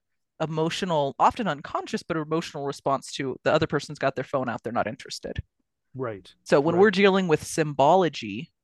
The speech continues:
Speaker 1: and metaphor, that that can be something that's very triggering for people,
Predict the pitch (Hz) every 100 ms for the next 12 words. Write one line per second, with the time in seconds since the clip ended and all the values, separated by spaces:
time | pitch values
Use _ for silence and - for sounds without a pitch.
0 | _ _ _ - 135 131 143 143 156 160
1 | - 139 120 113 117 - _ _ _ -
2 | 147 127 - - _ - 147 - 175 180
3 | - - 180 165 160 - 151 139 139 -
4 | 139 143 - - 143 131 123 - 113 -
5 | - - -